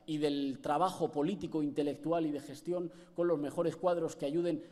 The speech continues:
no solo a hacer las cosas diferentes, de, y esto lo hemos aprendido en América Latina, no solo a hacer las cosas diferentes de cómo las hacía el adversario, sino a hacerlas mejor. Y para eso vamos a necesitar siempre a los mejores, y eso es un trabajo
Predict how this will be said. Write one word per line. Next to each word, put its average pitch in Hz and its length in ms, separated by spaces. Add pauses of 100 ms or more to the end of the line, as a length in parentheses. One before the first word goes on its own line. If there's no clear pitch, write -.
(100)
no 185 180
solo 175 280
a - 20
hacer 147 200
las 143 160
cosas 147 320
diferentes, 147 520
de, 139 60
y 127 180
esto 156 180
lo 147 60
hemos 135 160
aprendido 135 240
en 135 60
América 123 240
Latina, 117 340 (260)
no 190 100
solo 190 180
a 165 40
hacer 185 120
las 160 120
cosas 165 300
diferentes 160 420
de 151 80
cómo 156 160
las 156 160
hacía 165 160
el 160 80
adversario, 156 540 (240)
sino 143 240
a - 20
hacerlas 160 420
mejor. 127 340 (420)
Y 135 100
para 147 180
eso 180 220
vamos 165 240
a 165 60
necesitar 156 580 (220)
siempre 185 420
a 170 40
los 165 100
mejores, 196 340
y 180 60
eso 165 100
es - 120
un 175 120
trabajo 151 460